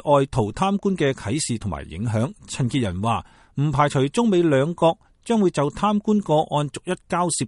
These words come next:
處理，而唔係停留響泛泛嘅宣傳上邊。報道當中仲表示，習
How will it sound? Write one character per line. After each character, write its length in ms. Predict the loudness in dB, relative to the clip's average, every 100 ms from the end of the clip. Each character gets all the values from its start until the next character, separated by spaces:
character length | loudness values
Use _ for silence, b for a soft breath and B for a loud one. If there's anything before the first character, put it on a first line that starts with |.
| -6
處 260 | -6 -2
理， 140 | -2 -4 -4
而 40 | -2
唔 60 | 0
係 180 | 0 -2
停 160 | -2
留 120 | -2 0
響 260 | 0 -2
泛 320 | -2 -2 -2
泛 180 | -2 -4
嘅 120 | -2
宣 240 | -2 0 0
傳 200 | -2 -6 -8 -4
上 120 | -4
邊。 200 | -4 -8 -12 _ _
報 100 | 6
道 120 | 6 6
當 180 | 2
中 140 | 0 -4
仲 120 | -4
表 160 | -4 -2
示， 220 | -2 -2 b b b _
習 160 | 2